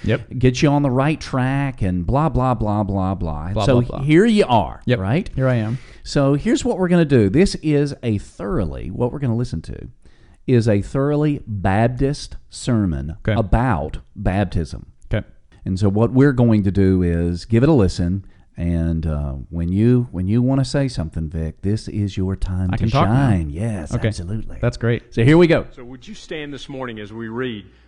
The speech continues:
Speaker 3: Matthew chapter twenty-eight, the very last words that are recorded that Jesus spoke to his disciples before he ascended.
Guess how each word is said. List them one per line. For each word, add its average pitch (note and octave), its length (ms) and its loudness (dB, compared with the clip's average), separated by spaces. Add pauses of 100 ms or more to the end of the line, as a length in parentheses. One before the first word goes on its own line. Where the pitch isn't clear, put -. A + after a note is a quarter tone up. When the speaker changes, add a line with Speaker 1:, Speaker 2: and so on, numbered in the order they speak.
Speaker 3:
Matthew D#3 440 -8
chapter D#3 320 -6
twenty-eight, C3 520 -6
the A#2 60 -16
very D3+ 180 -2
last C#3+ 500 -6
words E3+ 680 -6 (580)
that D#3 140 -2
are D3+ 40 -4
recorded D3+ 680 -4
that B2 160 -14
Jesus E3 380 -12
spoke D3 380 -8
to B2 100 -10
his B2 200 -10
disciples B2 680 -12 (360)
before C3 340 -6
he C3 100 -4
ascended. A2+ 480 -8